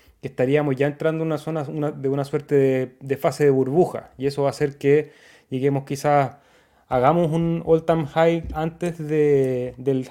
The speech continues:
halving. El gráfico también, si uno lo mira con más distancia, sin evaluar esa zona que es un poquito más en el mediano plazo de los cincuenta y dos mil,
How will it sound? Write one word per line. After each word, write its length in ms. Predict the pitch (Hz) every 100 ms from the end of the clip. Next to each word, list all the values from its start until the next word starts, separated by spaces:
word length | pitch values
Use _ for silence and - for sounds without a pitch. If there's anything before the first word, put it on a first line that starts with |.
| -
halving. 440 | 175 131 131 196 - _ - _ _ - - _ _ -
El 140 | 110
gráfico 360 | 113 147 139 135
también, 320 | 127 127 147
si 100 | 147
uno 80 | 151
lo 80 | 135
mira 240 | 143 143
con 140 | 139 131
más 180 | 143
distancia, 720 | 143 139 160 165 147 143 156 160
sin 460 | - 139 139 139
evaluar 400 | 135 131 131 143
esa 160 | 143 139
zona 280 | 147 147 143
que 60 |
es 60 | 135
un 100 | 127
poquito 340 | 131 139 139
más 300 | 135 139 131
en 160 | 135 131
el 80 | 131
mediano 380 | 127 131 139 139
plazo 320 | 143 143 147
de 60 |
los 140 | 143 139
cincuenta 420 | 135 139 135 139
y 80 | 135
dos 120 | 131
mil, 400 | 123 139 170 170